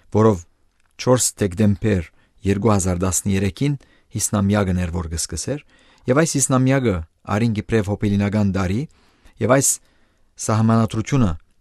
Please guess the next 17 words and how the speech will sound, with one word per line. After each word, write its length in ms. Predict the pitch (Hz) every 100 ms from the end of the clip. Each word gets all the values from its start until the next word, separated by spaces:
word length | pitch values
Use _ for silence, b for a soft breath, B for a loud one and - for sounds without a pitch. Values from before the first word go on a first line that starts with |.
| -
արինք 360 | 113 113 92 98
որպես 300 | 87 95 - 117
նյութ, 220 | 156 - b b b
որպեսզի 300 | 117 135 143 131
գանանք 280 | 139 131 135
մեր 140 | 143
հավատացյալներուն, 920 | 117 110 104 - 107 101 104 117 123 92 b b b b -
ը, 120 | 98 90 -
խիղճը 420 | 135 113 85 80 78 -
թարմացնել, 800 | 104 104 101 - 98 95 110 127 b b _ 127
մեր 140 | 123
հավատացյալները 880 | 110 110 107 104 - 107 104 117 95 b b b 98 110
վերակազմավորել, 960 | 165 147 107 104 95 98 92 90 87
ը, 720 | 113 - _ _ _ _ 107 104
ծիսական 560 | 110 - 107 98 113 139 139 _ _ -
հանդիսություններուն, 920 | 92 101 95 95 98 98 92 107 107 - - 107
եկեղեցական 720 | 110 123 123 - 92 98 110